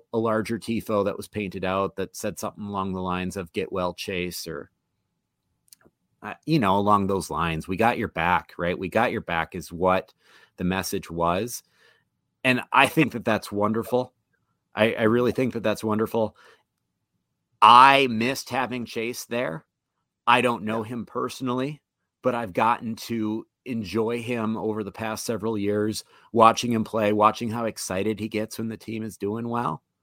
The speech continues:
Speaker 1: watching how much he puts into every game. And it was
Speaker 2: Mm-hmm.
Speaker 1: weird not seeing him there and knowing why, right? It was weird when,
Speaker 2: Yeah.
Speaker 1: right, he had a concussion. That was weird not having him there just because he has been, he's been one of our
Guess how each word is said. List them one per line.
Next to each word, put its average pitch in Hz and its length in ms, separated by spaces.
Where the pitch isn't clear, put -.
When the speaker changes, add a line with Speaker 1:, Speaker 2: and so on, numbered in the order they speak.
Speaker 1:
watching 117 420
how 113 280
much 110 300
he 117 100
puts 120 320
into 117 180
every 107 280
game. 104 420
And 104 220
it 107 80
was 90 200
Speaker 2:
Mm-hmm. 95 80
Speaker 1:
weird 117 280
not 104 300
seeing 110 320
him 117 140
there 110 260
and 101 180
knowing 98 320
why, 98 600
right? 110 140
It 117 60
was 104 180
weird 135 360
when, 117 380
Speaker 2:
Yeah. 87 260
Speaker 1:
right, 107 180
he 104 100
had 104 120
a 95 40
concussion. 95 760
That 110 180
was 92 160
weird 107 240
not 101 180
having 95 300
him 92 140
there 92 200
just 87 220
because 90 260
he 101 180
has 92 160
been, 92 560
he's 92 200
been 98 320
one 95 160
of 90 120
our 90 440